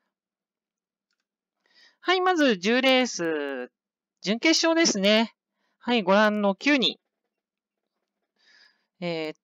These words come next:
と、桑原大志がエスケーエス班。えー、点数もトップ。次が、えー、川村浩二ですね。ただですね、これ大激戦で、一番点数のない岡でも百六点で、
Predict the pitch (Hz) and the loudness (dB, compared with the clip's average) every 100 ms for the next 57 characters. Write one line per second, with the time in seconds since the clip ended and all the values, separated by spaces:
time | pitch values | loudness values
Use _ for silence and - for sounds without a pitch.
0 | _ _ - 147 - - _ _ _ _ | _ _ -8 -8 -8 -20 _ _ _ _
1 | _ - 302 330 277 202 208 202 - 139 | _ -4 0 2 2 2 2 2 -2 -2
2 | 139 135 - - 208 196 196 175 147 - | -2 -2 -4 -2 0 0 -2 -2 -2 -4
3 | _ _ _ 156 151 _ _ - 330 349 | _ _ _ -14 -14 _ _ -6 -4 -2
4 | 359 190 196 175 - - _ - 320 381 | 0 0 0 -4 -6 -10 _ -6 -2 0
5 | 330 247 180 - - 165 - 247 247 226 | 2 4 4 2 -4 -8 -2 0 2 2
6 | 208 240 220 143 127 - 135 139 143 - | 0 0 0 -2 -6 -8 -6 -6 -6 -16
7 | - - - 320 302 214 - 165 185 180 | -20 -10 0 2 2 2 -2 -2 -2 -2
8 | - _ _ _ _ - 196 - 214 294 | -6 _ _ _ _ -6 -4 0 0 2
9 | 320 302 269 190 156 131 131 151 135 127 | 0 0 0 0 -2 -4 -4 -4 -4 -8
10 | _ _ _ _ _ _ _ _ - 202 | _ _ _ _ _ _ _ _ -14 -4
11 | 320 330 330 339 349 370 294 254 202 170 | 0 0 2 0 2 2 4 4 2 -2
12 | - - 240 254 143 135 127 123 - _ | -10 -6 -2 0 0 -4 -6 -8 -12 _
13 | _ _ - 202 226 240 233 233 202 135 | _ _ -8 -2 0 0 -2 -2 -2 -4
14 | 147 139 | -6 -6